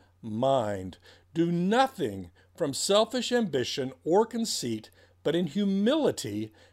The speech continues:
count your others more significant than yourself. Let each of you look not only to his own interest,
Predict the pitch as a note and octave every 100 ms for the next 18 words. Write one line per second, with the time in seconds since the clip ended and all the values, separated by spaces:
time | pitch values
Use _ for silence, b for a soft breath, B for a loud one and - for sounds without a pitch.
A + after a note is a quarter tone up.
0 | b - F#3 A#3 B3 - A#3+ - G#3+ C#3
1 | A#2+ A#2+ D3+ C#3+ D3 A#2+ F3 G3 G#3 F#3+
2 | G3 - B2 C#3+ F3 F3 D3 D#3+ D#3 -
3 | C3+ B2+ G#2 - - B B B C3+ G#3
4 | C4+ - B3+ C4+ F#3 C3+ B2 A#2+ A#2+ A3
5 | - - - E3 D3+ - G#3 A3+ A#3+ -
6 | E3 C#3+ - F3+ A3 G3 B2 A2 A#2+ A2+
7 | -